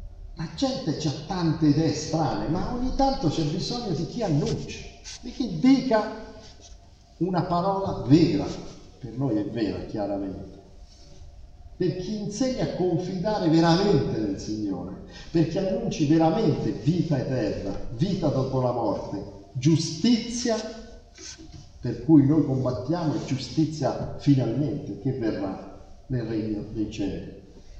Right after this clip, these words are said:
E noi come cristiani allora siamo qui per questo, con i nostri moderni ateniesi che abbiamo in giro, che ci chiedono, qualcuno si beffa di noi, qualcuno, eh, ci chiede per educazione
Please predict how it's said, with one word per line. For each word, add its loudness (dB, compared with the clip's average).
E 0
noi 2
come 2
cristiani 0
allora 2
siamo 2
qui 0
per 2
questo, 4
con 0
i 6
nostri 2
moderni 6
ateniesi 8
che 0
abbiamo 0
in 4
giro, 2
che 4
ci 4
chiedono, 6
qualcuno 4
si -2
beffa 4
di 6
noi, 4
qualcuno, 4
eh, -2
ci 0
chiede 4
per -2
educazione 2